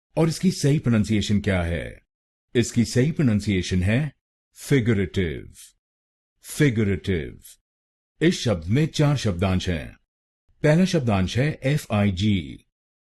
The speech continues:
दूसरा शब्दांश है यू आर, तीसरा शब्दांश है ए और आखिरी शब्दांश है टी आई वी ई।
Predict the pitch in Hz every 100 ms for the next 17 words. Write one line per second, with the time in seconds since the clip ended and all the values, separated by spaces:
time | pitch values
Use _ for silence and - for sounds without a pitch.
0 | _ 110 120 151 180 170 156 107 92 90
1 | 127 156 123 98 107 104 107 95 71 52
2 | - _ _ _ _ _ _ 160 160 185
3 | 180 175 101 90 87 120 156 - 117 107
4 | 87 64 - _ _ _ _ _ _ -
5 | 104 101 120 175 170 160 104 87 85 120
6 | 170 - - 165 170 107 104 90 95 95
7 | 107 104 73 53